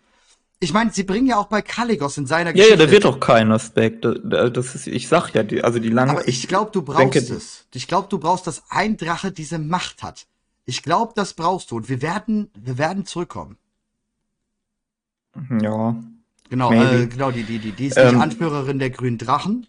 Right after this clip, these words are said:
Speaker 1: die, äh,
Speaker 2: äh,
Speaker 1: Ysera, das ist Merifra, weil, ähm, Merifra auch merkt, dass an Ysera der Hauch des Todes liegt, ne, weil halt diese, ähm, Zusammenkunft ja von ihr und der Winterkönigin ist, das wird erklärt in der Questreihe.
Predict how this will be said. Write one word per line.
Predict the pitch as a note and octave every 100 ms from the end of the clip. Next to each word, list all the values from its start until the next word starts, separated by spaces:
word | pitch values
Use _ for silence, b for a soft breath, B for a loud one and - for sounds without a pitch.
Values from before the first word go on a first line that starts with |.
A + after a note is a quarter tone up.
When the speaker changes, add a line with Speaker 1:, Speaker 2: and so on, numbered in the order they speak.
| -
Speaker 1:
die, | G3 G3
äh, | F3+ F3
Speaker 2:
äh, |
Speaker 1:
Ysera, | F3 F3+ F#3+ G3 G3
das | C#3+ B2+
ist | B2+
Merifra, | B2 A2+ C#3 C#3+ F#3 B3+ _ _ _
weil, | C3 C3+ C3+ C3 C3+
ähm, | B2+ B2 B2
Merifra | A#2 C3 D3+ C#3
auch | A2 A2+
merkt, | B2+ D3+ D#3
dass | C3 -
an | A2+ C#3 C3+
Ysera | B2+ A#2+ C#3+ C#3+ C#3+
der | A#2+ A2+ - -
Hauch | D3+ -
des | B2+ -
Todes | C#3+ F3+ G3+ - -
liegt, | D3+ G#3+ G#3+ - _ _
ne, | C3 D#3+
weil | C3+ C3
halt | B2
diese, | B2 A#2 A2 A2 b b b _
ähm, | B2+ A#2+ A2 G#2+ -
Zusammenkunft | A#2 C3 C3+ C#3 C3 -
ja | A#2
von | B2+ A#2+
ihr | B2+
und | A2+
der | G#2
Winterkönigin | C3+ E3 - F3 E3 D#3+
ist, | F3+ -
das | B2+ B2+
wird | G#2
erklärt | - C3+ C#3
in | D#3
der | D3
Questreihe. | D3+ C#3 D3 D3+